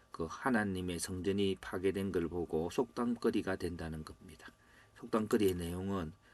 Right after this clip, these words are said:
하나님께서 왜 이렇게 행하셨는가 물으며 사람들이 그들은 애굽 땅에서 그들을 인도해낸 하나님을 버리고 다른 신을 섬겼기 때문이라고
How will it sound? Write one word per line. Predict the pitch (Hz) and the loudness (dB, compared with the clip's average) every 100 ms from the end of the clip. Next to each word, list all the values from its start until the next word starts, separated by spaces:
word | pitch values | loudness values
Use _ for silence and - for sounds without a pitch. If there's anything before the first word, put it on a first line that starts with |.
| - | -20
하나님께서 | - 143 131 110 98 92 | -4 2 2 2 2 2
왜 | 92 | 2
이렇게 | 92 107 - 82 | 4 2 0 -6
행하셨는가 | 92 87 92 92 87 85 | -6 -8 -6 -6 -6 -4
물으며 | 92 92 87 85 | -2 -2 -2 -4
사람들이 | 80 90 92 92 101 87 101 190 233 - - - - - | -6 -6 -6 -2 0 0 2 0 -2 -10 -20 -20 -14 -8
그들은 | - 90 87 87 120 | -4 -2 -2 0 2
애굽 | 120 - | 2 2
땅에서 | 90 90 80 - | -4 -4 -6 -2
그들을 | 104 - | -2 0
인도해낸 | 92 82 87 85 85 82 | -2 -2 -2 -2 -4 -6
하나님을 | 107 87 87 85 | -6 -4 -4 -4
버리고 | 85 92 87 87 131 196 - - - _ | -4 -4 0 4 4 2 -8 -20 -20 _
다른 | - 95 131 | -6 0 2
신을 | 156 143 123 | 4 2 2
섬겼기 | 127 113 98 | 0 0 -2
때문이라고 | 87 92 92 85 80 87 87 110 180 | -4 -4 -4 -4 -6 -6 -2 -2 -2